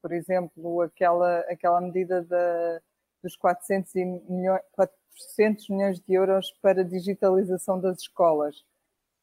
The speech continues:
Não sei se é, se agrada mais a uns, se agrada mais a outros. Penso que, que não representará problema aprovar algumas medidas que ali estão.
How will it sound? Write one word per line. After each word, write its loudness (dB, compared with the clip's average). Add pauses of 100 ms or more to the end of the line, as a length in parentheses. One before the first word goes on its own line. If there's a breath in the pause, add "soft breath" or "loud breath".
(160)
Não -4
sei 2
se -6
é, -2 (360)
se -6
agrada 4
mais -2
a -4
uns, -4
se -2
agrada 2
mais -2
a 0
outros. 0
Penso -2 (120)
que, -2 (220)
que -8 (960)
não 2
representará 2
problema 0
aprovar -2 (260 soft breath)
algumas 0
medidas -2
que -4
ali 0
estão. -2